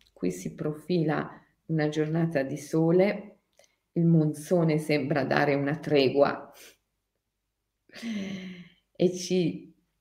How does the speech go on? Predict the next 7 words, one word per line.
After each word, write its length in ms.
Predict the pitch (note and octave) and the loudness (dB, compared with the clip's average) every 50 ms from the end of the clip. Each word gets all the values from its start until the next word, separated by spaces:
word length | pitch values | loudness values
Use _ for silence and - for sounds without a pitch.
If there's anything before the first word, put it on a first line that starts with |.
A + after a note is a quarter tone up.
| _ _ | _ _
rivediamo 840 | - D#3 E3 A3+ C#4+ D4 D#4 D4 G#3+ G#3 F3 D#3+ D#3 D#3+ E3+ F3+ F#3+ | 0 2 4 4 6 4 4 4 4 4 4 4 4 4 4 2 2
domani 460 | G3 G3+ G3 F#3 E3+ D3+ D3+ D#3 D#3 D#3+ | 2 2 2 2 2 2 2 2 2 2
mattina 580 | E3 F3 F3+ F3 - - C#3 C3 C3 C3+ C3+ | 2 2 0 -2 -4 -4 -2 -2 0 0 0
alle 240 | C3 C3 C3 C3 C3 | 0 0 0 0 0
sette. 800 | C3 - - B2 A2+ F2+ - - - - - E2+ E2 - - _ _ _ _ _ _ _ _ _ _ _ _ _ _ _ _ _ _ _ _ _ _ _ _ _ _ _ _ _ | -2 -2 -2 -2 -2 -2 -6 -10 -14 -12 -10 -10 -10 -12 -18 _ _ _ _ _ _ _ _ _ _ _ _ _ _ _ _ _ _ _ _ _ _ _ _ _ _ _ _ _
Intanto 1300 | - F3 F#3 F#3 F3+ F#3 E3+ C#3 C#3 D3 D3+ D3 - - - F#3 G3 G3 - - - - - - _ _ - | 0 2 2 2 2 2 2 2 2 2 2 -2 -2 -2 0 2 2 2 0 -4 -8 -16 -20 -20 _ _ -20
scrivetemi 1040 | D#3+ - - - - E3 E3 D#3+ D#3 C#3+ C#3+ C#3+ C#3+ C#3 C3+ C#3 C#3+ C#3+ C#3+ C#3+ | -20 -20 -12 -6 0 2 4 4 6 4 4 2 0 -2 -2 -2 0 0 -2 -2